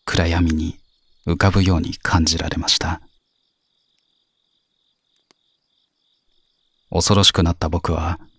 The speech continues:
運転している社長の方を見ました。社長も僕の方を見ていました。「見た？」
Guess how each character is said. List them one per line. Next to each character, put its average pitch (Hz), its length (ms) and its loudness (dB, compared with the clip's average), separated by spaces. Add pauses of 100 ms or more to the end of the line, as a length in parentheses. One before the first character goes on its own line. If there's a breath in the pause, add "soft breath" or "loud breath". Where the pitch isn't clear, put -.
(340)
運 95 120 4
転 95 240 4
し - 100 2
て 90 120 0
い 87 40 0
る 78 320 -6 (180)
社 - 220 0
長 92 180 4
の 92 100 4
方 87 240 -2
を 78 60 -6
見 82 160 -2
ま 80 100 0
し - 140 0
た。 90 220 -6 (3000)
社 - 200 0
長 82 200 0
も 76 300 -4 (560)
僕 120 260 0
の 92 120 6
方 90 220 0
を 76 160 -8
見 80 160 -2
て 76 100 -6
い - 100 -6
ま - 100 -8
し - 140 -2
た。 85 200 -6 (4000)
「見 98 240 6
た？」 87 260 -2